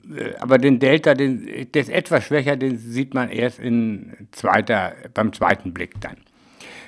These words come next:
So, und wenn ich jetzt also von dieser Ecke, von diesem Eckstern, Syrah, des, äh, Pegasus, äh,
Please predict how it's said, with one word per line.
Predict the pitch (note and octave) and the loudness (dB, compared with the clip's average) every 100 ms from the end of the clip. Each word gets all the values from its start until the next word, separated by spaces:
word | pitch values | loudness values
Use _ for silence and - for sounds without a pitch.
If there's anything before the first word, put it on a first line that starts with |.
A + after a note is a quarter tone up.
| _ | _
So, | - A2 | 0 0
und | A2 A2+ | 0 0
wenn | C3 D3 | 2 2
ich | C3+ | 2
jetzt | C#3+ - - | 0 -2 -2
also | B2+ B2+ | -2 -2
von | - B2 B2 A#2+ | 0 2 2 0
dieser | A#2+ A#2 G#2+ G2+ | -6 -6 -4 -2
Ecke, | D#3 - G3 F#3+ - _ D3 | -2 2 2 2 -2 _ -16
von | B2 B2 | -10 -6
diesem | A2+ A2 | -4 -4
Eckstern, | C#3+ - - - E3 D#3+ A#2 | -4 -4 -6 -2 0 0 -6
Syrah, | F#2+ G#2 C#3+ D3 D#3+ D#3+ D#3 _ _ _ _ - | -4 0 0 2 2 2 -2 _ _ _ _ -2
des, | B2+ A#2 A#2 - | 2 2 2 -10
äh, | A2+ | -6
Pegasus, | - D3 D3 C#3+ C3+ C#3+ - - - | 0 2 2 0 0 -4 -6 -18 -6
äh, | B2 B2 A#2+ A#2+ A#2 | -2 0 2 0 -2